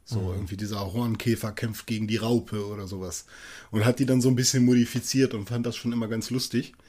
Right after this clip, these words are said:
Speaker 1: Der hat auch zuerst was ganz anderes studiert und irgendwann ist er dann, ich glaub, als, als, äh, Programmierer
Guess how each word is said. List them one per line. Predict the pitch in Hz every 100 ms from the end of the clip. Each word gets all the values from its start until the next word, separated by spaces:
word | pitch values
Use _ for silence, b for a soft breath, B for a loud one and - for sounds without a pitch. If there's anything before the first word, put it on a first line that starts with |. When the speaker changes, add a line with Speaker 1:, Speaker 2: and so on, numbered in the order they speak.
| B B B B -
Speaker 1:
Der | 117
hat | 131
auch | 123
zuerst | - 139 135 -
was | 127
ganz | 147 143 -
anderes | 139 175 170 160
studiert | - 156 127 147 175 185
und | 131
irgendwann | 135 143 143 143
ist | 139 -
er | 131
dann, | 127
ich | 117 -
glaub, | 135 123 b b b b _
als, | 127 123 - 117
als, | 120 - - - - -
äh, | 113 110 107 104 - - _ b b b b b b -
Programmierer | - 131 120 117 127 156 156 160 160